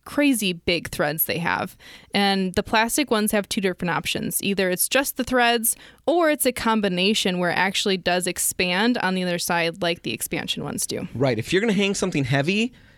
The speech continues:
Speaker 2: these will work for that, and we'd recommend the ones that expand.
Speaker 1: Yes.
Speaker 2: You're just gonna get extra grip out of that. And like you said, you use a screwdriver to insert them into the walls. I've used a drill, but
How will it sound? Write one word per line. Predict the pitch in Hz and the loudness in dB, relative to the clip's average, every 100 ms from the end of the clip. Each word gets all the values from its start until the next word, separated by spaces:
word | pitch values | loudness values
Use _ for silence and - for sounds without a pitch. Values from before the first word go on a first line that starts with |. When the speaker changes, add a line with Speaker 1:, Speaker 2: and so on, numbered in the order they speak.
| _ | _
Speaker 2:
these | 135 151 | 0 2
will | 185 | 4
work | 139 156 | 4 2
for | - 175 | 2 2
that, | 185 185 | 4 2
and | 143 143 | 2 2
we'd | 147 127 | 2 2
recommend | 220 220 147 120 120 | 2 2 2 2 2
the | 123 | 2
ones | 123 117 | 0 0
that | 120 | -2
expand. | 113 - 117 80 64 - - | -2 -2 -2 -2 -6 -12 -4
Speaker 1:
Yes. | 208 - - | -4 -2 -2
Speaker 2:
You're | 123 | -2
just | - | 0
gonna | 143 | 0
get | 131 131 - | 0 -2 0
extra | 147 - - | -2 0 -4
grip | 95 117 - | -2 -2 0
out | 107 | 0
of | 104 | 2
that. | 107 113 113 - - - - | 4 2 2 -4 -20 -20 -6
And | 131 127 127 | -2 0 2
like | 131 135 | 0 0
you | 156 | 0
said, | - 165 170 | 4 4 4
you | 123 | 2
use | 113 120 | 0 0
a | 110 | -2
screwdriver | - 147 127 127 120 | -2 0 2 0 0
to | 120 | -2
insert | 110 - 127 | -2 0 0
them | 127 113 | 0 -4
into | 117 | -2
the | 107 | -2
walls. | 104 165 170 170 - | 0 2 2 2 0
I've | 131 160 151 | 0 0 0
used | 147 131 | -2 0
a | 113 | -4
drill, | 107 208 254 208 202 190 - - _ - | 0 4 4 4 0 -2 -10 -20 _ -2
but | 156 | 0